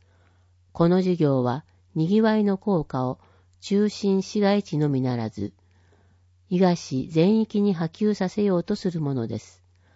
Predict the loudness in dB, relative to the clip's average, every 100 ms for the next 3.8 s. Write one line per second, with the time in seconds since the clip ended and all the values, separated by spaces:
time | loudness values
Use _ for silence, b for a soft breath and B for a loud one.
0 | _ _ _ _ _ -2 2 2 4 2
1 | 4 2 0 0 -2 -2 -2 -4 -4 -8
2 | _ _ _ _ _ -6 0 2 4 2
3 | 2 2 2 0 0 0 0 -4